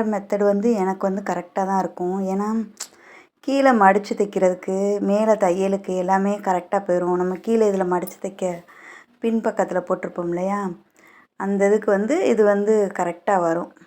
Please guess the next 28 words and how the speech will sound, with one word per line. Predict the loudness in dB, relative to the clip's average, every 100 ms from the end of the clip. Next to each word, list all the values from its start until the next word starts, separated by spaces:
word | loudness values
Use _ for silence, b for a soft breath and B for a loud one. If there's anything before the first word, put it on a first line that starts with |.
| _ _ _ _ _ _ _ _ _ _
மேலே | -2 4 8
ஒரு | 8 6
அரை | 4 2
இன்ச்சு | 0 0 2
தையலுக்கு | 2 0 -2
போயிரும். | -2 -2 0 -2 -6 -8
கீழே | -4 0 2
ஒரு | 2 0 2 2 2 0
அரை | -2 -4 -4
இன்ச்சு, | -4 -6 -4
முக்கால் | -6 -2 -2 -2
இன்ச்சு, | -2 -6 -4 -4 -2
ரெண்டு | -4 -4 -4
மடிப்பா | -4 -2 -2 -2
மடிப்போமா, | -4 -6 -8 -4 -4 -4 -8 -14 _ _ -6
அதனால | -4 -4 -4 -2 0
அது | 2 0 0 -2 -2 -2 -6 -8
சரியா | -8 -6 -6
கரெக்டா | -6 -10 -6 -6
வரும். | -4 -6
அப்படியே | -6 -4 -2
வளைவு | 0 0 -2
போட்டுக்க | -4 -10 -10
வேண்டியதான். | -10 -10 -12 -16 B B B B B B -6
அவ்வளோதான். | -4 -2 -2 -2 -4 -6
நான் | -6 -2 -2 -4
பட்டி | -6 -10 -10 -8
வெட்டுற | -8 -8 -12